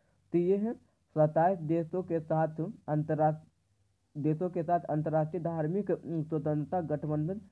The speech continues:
शुरू करने की घोषणा की है। अगला question है सोलह, हाल ही में किस राज्य के जिले ने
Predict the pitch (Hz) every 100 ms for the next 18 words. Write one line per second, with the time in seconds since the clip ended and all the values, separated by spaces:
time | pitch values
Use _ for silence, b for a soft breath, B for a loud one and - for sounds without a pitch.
0 | _ _ _ _ _ _ 160 170 165 160
1 | 175 170 151 156 156 160 156 143 127 95
2 | - - _ _ _ - 156 180 226 214
3 | 180 165 190 185 170 165 208 - _ 160
4 | 156 160 151 151 190 202 185 190 160 151
5 | 160 - _ _ _ _ _ _ - 214
6 | 208 185 180 196 175 165 156 170 160 147
7 | 160 190 202 - 160 160 151 135 147